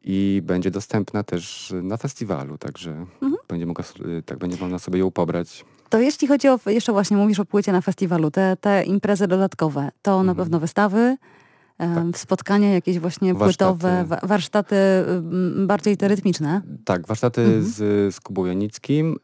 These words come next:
Speaker 1: E, będzie spotkanie z Maciejem Karłowskim, e,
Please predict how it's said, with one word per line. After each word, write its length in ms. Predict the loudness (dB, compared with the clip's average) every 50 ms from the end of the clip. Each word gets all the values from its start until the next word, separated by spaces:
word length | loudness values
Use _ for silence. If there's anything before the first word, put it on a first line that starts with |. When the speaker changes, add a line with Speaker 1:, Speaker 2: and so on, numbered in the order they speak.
| -2
Speaker 1:
E, 320 | 0 0 0 -2 -4 -4 -2
będzie 200 | 0 0 0 0
spotkanie 600 | -2 -4 -4 -2 0 0 0 0 0 0 0 -2
z 200 | -4 -6 -6 -6
Maciejem 320 | -6 -4 -2 -2 -2 -2
Karłowskim, 720 | -2 -2 -2 -2 -2 -4 -6 -12 -12 -8 -8 -8 -8 -8 -12 -16 _ _ _ -20 _ _
e, 60 | -12